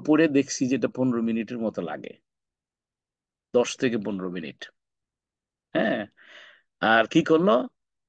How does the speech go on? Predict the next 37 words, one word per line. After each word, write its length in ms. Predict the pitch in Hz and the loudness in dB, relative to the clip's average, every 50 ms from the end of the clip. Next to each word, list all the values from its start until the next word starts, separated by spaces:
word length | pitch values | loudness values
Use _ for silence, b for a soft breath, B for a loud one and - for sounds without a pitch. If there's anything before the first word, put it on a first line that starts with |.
| _ - | _ -10
আমাদের 380 | - 120 131 147 160 151 156 143 | -6 -4 0 2 2 4 4 2
মুসলমানেরা 680 | 143 131 123 - - 127 123 120 131 131 127 120 113 110 107 | 2 0 -2 -4 -4 -4 -2 0 0 0 0 0 0 -2 -2
ওই 160 | 107 120 123 | -2 -4 -6
দোয়াগুলো 440 | 113 104 113 110 110 101 110 127 131 113 | -4 -2 0 0 0 -2 -2 -4 -4 -4
হয়তো 200 | 107 101 - 113 | -4 -6 -8 -10
বা 80 | 104 107 | -8 -8
নিজে 280 | 107 110 107 107 113 | -6 -6 -4 -4 -4
পড়ে 260 | - - 110 120 139 165 | -4 0 0 2 2 0
না, 140 | 170 170 175 - - _ _ _ _ | 0 -2 -6 -6 -8 _ _ _ _
ইমাম 300 | - 127 127 127 127 120 113 | -10 -6 -4 -2 -2 -2 -2
সাহেবের 340 | - - 135 135 123 113 107 | -2 0 0 0 0 -2 -4
জন্য 160 | 113 110 104 101 | -4 -4 -4 -4
অপেক্ষা 320 | 92 90 139 135 - 143 | -4 -4 -6 -6 -8 -8
করে, 240 | 135 156 160 165 180 - | -4 -4 -2 -2 -2 -2
আর 160 | - - 117 120 | -2 -2 -2 0
নাহলে 220 | 127 131 131 123 | 0 0 0 0
উঠে 220 | 131 123 - 127 123 | 0 0 -2 -2 -4
চলে 240 | - - 123 113 101 | -4 -4 -6 -6 -6
যায়। 180 | - - - _ _ _ _ _ _ _ _ _ _ _ _ _ _ _ _ _ _ _ - | -6 -8 -14 _ _ _ _ _ _ _ _ _ _ _ _ _ _ _ _ _ _ _ -2
তা 40 | - | 0
আমি 140 | 117 117 117 | 0 0 2
বেদাত 360 | 110 123 120 107 110 107 104 - | 2 2 4 4 4 2 2 2
করব 240 | - - 107 98 95 107 | -2 -4 -4 -4 -2 -2
না, 120 | 107 107 | -2 -2
কুল্লু 320 | 101 - - 147 139 127 117 | -2 -2 -2 -2 0 -2 -2
বিদআতিন 500 | 104 113 98 - 113 113 - - - 110 104 | -2 -2 -2 0 0 0 -2 -4 -6 -6 -2
দালালা, 420 | 107 104 107 120 135 135 123 117 107 | -2 0 2 2 2 2 2 0 -4
কুল্লু 260 | - - 131 120 113 | -4 -6 -6 -6 -4
দালালাতিন 560 | 104 110 107 104 117 120 113 107 - - 107 | -2 0 2 4 4 4 2 0 -6 -8 -12
ফিন্নার, 400 | 92 - 101 98 101 107 131 131 120 | -10 -10 -8 -6 -2 0 0 2 2
আমি 140 | 113 113 104 | 0 0 0
জেনে 240 | 92 107 104 107 107 | 0 -2 -2 -2 -2
ফেলছি। 320 | 110 123 147 139 - - 240 294 - b b b b b b b b b b b b b | -2 -4 -4 -4 -4 -4 -4 -4 -4 b b b b b b b b b b b b b
এ-, 220 | 123 117 110 110 117 | 2 2 2 4 2
এখন 180 | 120 - - 131 135 127 117 | 0 0 0 -4 -4 -4 0
জানার 360 | - 135 131 127 127 127 113 | 2 4 4 4 4 2 2
কারণে 440 | - - 143 123 117 120 120 151 185 | 2 2 2 4 4 4 2 2 2